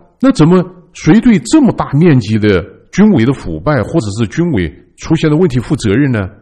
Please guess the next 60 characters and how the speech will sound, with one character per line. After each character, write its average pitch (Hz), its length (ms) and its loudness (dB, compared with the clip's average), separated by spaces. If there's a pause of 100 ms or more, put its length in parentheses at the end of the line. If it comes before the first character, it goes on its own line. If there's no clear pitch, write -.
(180)
因 196 100 2
为 196 60 2
二 220 140 2
十 156 100 -4
大 151 240 -2 (280)
是 214 160 -2
你 151 80 2
习 - 160 -6
近 185 80 -2
平 156 140 2
选 95 240 -2
的 87 80 -4
人 82 140 -6
呢， 85 80 -6 (320)
这 277 100 2
个 226 80 4
事 156 140 -2
儿 135 60 0
在 120 120 0
中 180 180 -2
共 170 160 -2
党 76 220 -6
内 107 120 -4
军 175 320 -4
内 175 140 2
发 120 260 -6
酵， 139 240 -2 (240)
火 90 260 -8
就 92 100 -6 (120)
烧 127 100 0
到 123 80 -4
习 107 140 -8
近 107 80 -6
平 92 100 -6
自 135 200 -8
己 80 160 -12
了， 69 180 -12 (260)
所 208 200 0
以 151 100 0
他 160 260 -4
需 233 320 -4
要 233 140 4
有 85 240 0
一 120 80 -2
个 185 100 0
人 92 240 -2 (260)
对 143 120 4 (380)
军 220 280 4
队 190 160 0
的 104 140 0
全 - 320 -6
面 156 180 -2
塌 143 220 -6
方、 131 200 -4 (320)
塌 185 220 -2
方 160 160 -2
式 156 180 -6
的 120 80 -2
腐 78 220 -12
败 98 180 -4